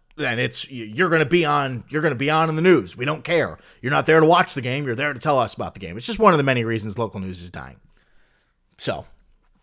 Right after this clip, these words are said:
sorry to burst your bubble there, any local news people, but one of the big reasons why I wanted to take a step back, I think most local T V stations are run incredibly poorly, but that's a, a, a different conversation. Anyway,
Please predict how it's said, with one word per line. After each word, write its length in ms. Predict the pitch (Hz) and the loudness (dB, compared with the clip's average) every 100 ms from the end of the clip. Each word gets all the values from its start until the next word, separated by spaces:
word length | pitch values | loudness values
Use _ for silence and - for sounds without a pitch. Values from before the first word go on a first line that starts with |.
| _ _ _ _ _ _ | _ _ _ _ _ _
sorry 240 | - 90 | -10 -8
to 40 | 85 | -10
burst 300 | - 92 - | -10 -12 -12
your 60 | |
bubble 280 | 87 101 87 | -12 -10 -10
there, 300 | 80 90 82 - | -10 -12 -14 -12
any 200 | 101 95 | -10 -8
local 300 | 95 92 95 | -8 -8 -6
news 240 | 98 98 | -6 -6
people, 320 | - 98 104 | -8 -10 -10
but 240 | 101 98 98 | -8 -10 -10
one 180 | 131 135 | -6 -4
of 60 | 117 | -2
the 60 | |
big 200 | 98 160 | 0 0
reasons 340 | 127 113 104 101 | 0 -6 -8 -8
why 180 | 117 104 | -6 -6
I 300 | 107 98 95 _ _ _ - | -8 -8 -12 _ _ _ -2
wanted 300 | 131 123 107 | 0 0 -4
to 80 | |
take 160 | 120 127 | -6 -6
a 40 | |
step 260 | 113 135 110 | -4 -4 -2
back, 240 | 135 113 | -2 -2
I 60 | 110 | -4
think 260 | 104 120 95 | -6 -8 -6
most 580 | 127 143 147 139 - - | 0 4 4 4 -4 -10
local 340 | 131 127 117 113 | -2 -2 -2 -6
T 160 | - | -8
V 120 | 117 | -8
stations 480 | 113 - 107 110 104 | -8 -6 -6 -8 -8
are 180 | 104 101 | -8 -8
run 380 | 95 107 104 98 | -8 -6 -6 -6
incredibly 500 | 98 95 104 82 82 | -10 -10 -10 -10 -14
poorly, 400 | - 101 90 82 | -14 -12 -12 -12
but 220 | - 92 - - | -12 -12 -14 -4
that's 240 | - 151 - | 4 4 4
a, 180 | 120 113 127 117 | -2 -2 -6 -4
a, 60 | |
a 20 | 120 | -4
different 400 | 135 123 110 101 | -2 -4 -8 -10
conversation. 600 | 101 92 - 82 - 95 | -10 -10 -12 -12 -14 0
Anyway, 400 | 240 233 131 69 | 2 4 2 -2